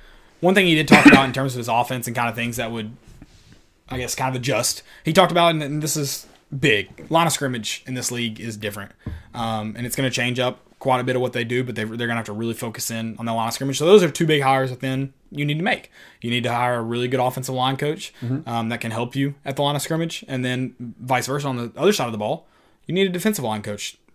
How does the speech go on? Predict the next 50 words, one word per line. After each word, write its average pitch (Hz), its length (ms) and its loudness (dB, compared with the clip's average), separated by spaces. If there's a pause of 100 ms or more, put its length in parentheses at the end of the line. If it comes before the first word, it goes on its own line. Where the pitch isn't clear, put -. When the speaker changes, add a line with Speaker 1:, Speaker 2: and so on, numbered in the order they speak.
(120)
Speaker 1:
Ronnie 107 300 -10
Garner, 185 300 -10 (240)
that 127 300 -4
could 131 300 -2 (260)
help 127 240 0
you 143 100 2
out 131 140 4
a 123 40 0
ton, 139 420 -2 (280)
um, 110 420 -8 (440)
coaching 143 260 -2
those 139 160 0
guys 127 200 0
up, 127 200 -4
bringing 135 480 -2 (180)
talent 123 320 4
in. 117 220 -6 (460)
Uh, 110 320 -6 (760)
'cause, 151 120 0
yeah, 190 140 10
I 170 40 2
mean, 175 120 2
his 185 140 4
offense 175 360 4
is, 139 260 -4
you 147 100 -6
know, 131 80 0
it's 139 120 0
shown 147 400 2
flashes 127 440 -2
of 117 120 -8
success, 110 420 -6
but 123 120 -8
if 120 100 -8
you 170 100 -4
can't 160 220 0
win 139 100 0
at 135 60 -2
the 131 60 -4
line 127 140 0
of 117 60 -8
scrimmage, 131 460 -6 (880)
there's 139 140 -2
not 156 160 4
only 147 140 0
so - 140 -4
much 107 140 -6
you 107 80 -10
can 95 140 -16
do. 92 140 -12